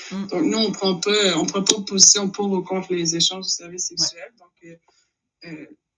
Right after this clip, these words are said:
Speaker 2: c'est sûr qu'il faut que ça soit des, des personnes ou des organismes qui vont correspondre avec notre approche aussi. Euh,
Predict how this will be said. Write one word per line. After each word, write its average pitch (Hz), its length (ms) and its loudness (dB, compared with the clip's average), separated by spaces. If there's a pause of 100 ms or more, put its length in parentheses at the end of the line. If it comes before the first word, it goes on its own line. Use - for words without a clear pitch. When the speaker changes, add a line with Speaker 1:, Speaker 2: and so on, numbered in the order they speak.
(180)
Speaker 2:
c'est - 140 -2
sûr 202 200 0
qu'il 156 360 0 (120)
faut 190 320 4
que - 80 6
ça - 140 8
soit 175 240 6
des, 175 160 2 (220)
des 165 240 0
personnes 170 480 2
ou 165 40 -8
des 165 200 -10
organismes 170 480 -4
qui 175 180 -20
vont - 180 -10 (480)
correspondre 175 560 0
avec 165 240 0
notre - 280 0
approche 175 400 -2
aussi. - 420 2 (680)
Euh, 185 40 -14